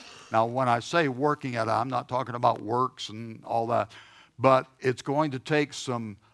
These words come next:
emotional, spiritual effort to continue, because there's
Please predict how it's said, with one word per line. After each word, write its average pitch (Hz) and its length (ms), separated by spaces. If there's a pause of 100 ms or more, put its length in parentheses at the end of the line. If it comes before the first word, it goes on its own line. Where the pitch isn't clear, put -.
emotional, 151 840 (160)
spiritual 139 880 (240)
effort 107 400 (1400)
to 147 120
continue, 135 640
because 127 300
there's 123 320